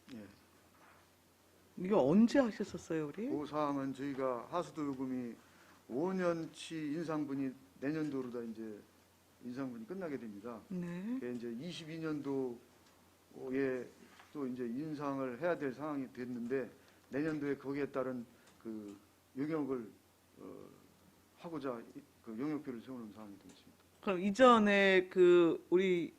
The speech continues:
Speaker 2: 이 원가 산정 부분에 대한 용역을 시행하신 바는 있나요?
Speaker 1: 오 년 전에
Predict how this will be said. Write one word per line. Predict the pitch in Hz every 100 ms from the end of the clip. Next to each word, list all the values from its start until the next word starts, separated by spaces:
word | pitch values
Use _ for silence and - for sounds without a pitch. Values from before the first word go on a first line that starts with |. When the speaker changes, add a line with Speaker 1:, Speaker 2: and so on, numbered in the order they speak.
| - _ -
Speaker 2:
이 | 190 190
원가 | 160 170
산정 | 262 254 240
부분에 | 202 180 180
대한 | 165 165 156
용역을 | 151 156 170 151
시행하신 | - 254 254 262 285 240
바는 | 170 190
있나요? | 175 143 135 160 349 - - - - _ - - _ _ _ - _ _ - - - - -
Speaker 1:
오 | 127 233
년 | 233 208
전에 | 170 170 170 156